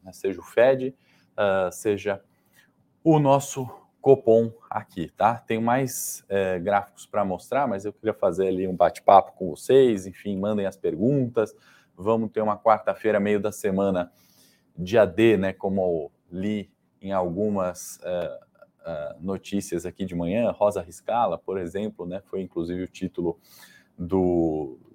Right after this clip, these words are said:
do, do comunicado dela da manhã, né? Então, é, o Bruno perguntando sobre Putin, né? Pronunciamento do Putin tá aqui na pauta pra gente falar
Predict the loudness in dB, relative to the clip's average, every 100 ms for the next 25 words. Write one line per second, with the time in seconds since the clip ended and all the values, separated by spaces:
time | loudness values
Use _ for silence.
0 | _ -14 -4 -2 -2 -2 -8 _ _ _
1 | _ _ -4 0 2 2 4 4 4 4
2 | 4 4 0 0 -2 -6 -8 -10 -12 0
3 | 6 6 6 -4 _ -20 _ _ -2 4
4 | 6 6 6 4 4 4 2 2 0 -2
5 | 0 0 0 -2 2 2 2 0 -2 0
6 | -2 -2 -8 -6 -6 -6 -6 -8 -2 -2
7 | -2 0 0 2 -2 -4 -2 2 2 2
8 | -4 -4 -4 -8 -4 2 6 6 4 0